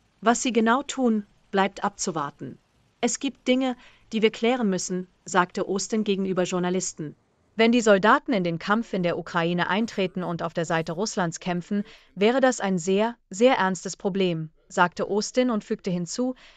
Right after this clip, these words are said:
dass eine solche Entwicklung Auswirkungen auf Europa und die indopazifische Region hätte. Zunächst sagte der Geheimdienst von Seoul letzte Woche,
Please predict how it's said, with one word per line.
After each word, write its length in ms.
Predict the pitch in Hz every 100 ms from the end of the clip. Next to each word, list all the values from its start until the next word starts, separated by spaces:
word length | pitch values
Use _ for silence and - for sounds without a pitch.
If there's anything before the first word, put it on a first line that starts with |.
| _
dass 180 | 214 -
eine 220 | 208 202
solche 360 | 208 262 -
Entwicklung 460 | 202 185 214 233 214
Auswirkungen 680 | 196 226 - 196 202 190 180
auf 160 | 160
Europa 480 | 165 160 190 208 214
und 220 | - 226
die 100 | 247
indopazifische 800 | 240 254 247 247 214 185 175 170
Region 340 | 180 175 175 156
hätte. 340 | 151 - 147 - _ _ _ -
Zunächst 420 | 262 262 330 -
sagte 300 | 208 202 202
der 100 | 185
Geheimdienst 600 | 175 190 247 226 202 -
von 160 | 180 170
Seoul 280 | 185 175
letzte 380 | 170 175 - 185
Woche, 320 | 190 - 190